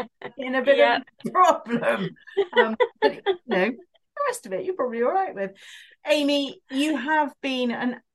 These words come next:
Speaker 2: absolute delight to have on Up Close and Virtual. I genuinely am hugely grateful for the time that you've given up to ramble on chatting with me for half an hour or so.
Speaker 1: <laughs>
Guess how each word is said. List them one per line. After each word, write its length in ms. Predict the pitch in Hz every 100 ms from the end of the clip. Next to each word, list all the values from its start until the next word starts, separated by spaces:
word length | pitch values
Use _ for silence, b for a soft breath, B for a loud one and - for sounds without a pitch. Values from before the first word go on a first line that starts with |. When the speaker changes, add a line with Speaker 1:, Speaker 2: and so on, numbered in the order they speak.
| -
Speaker 2:
absolute 960 | 262 - - - - 269 233 196 180 175
delight 840 | 202 202 208 208 208 165 156 165 -
to 100 | -
have 420 | 190 180 170 156 156
on 240 | 180 170 170 185
Up 180 | 185 -
Close 280 | 175 156
and 100 | 175
Virtual. 580 | 160 165 160 - 175 175 -
I 140 | 202 196
genuinely 1120 | - 240 226 220 196 180 170 170 165 165 165
am 220 | 185 180 175
hugely 540 | - 220 196 - 185
grateful 500 | 180 170 151 160 165
for 100 | 170
the 100 | 170
time 340 | 165 190 170 170
that 80 |
you've 180 | 160 160
given 300 | 185 165 160
up 180 | 156 -
to 100 | 175
ramble 440 | 165 175 170 160 165
on 260 | 160 156
chatting 420 | 151 175 - 156
with 140 | 151 156
me 280 | 170 156 151
for 200 | 160 151
half 260 | 156 151
an 80 | 165
hour 260 | 156 156 156
or 160 | 156
so. 260 | 160 185
Speaker 1:
<laughs> 100 | 175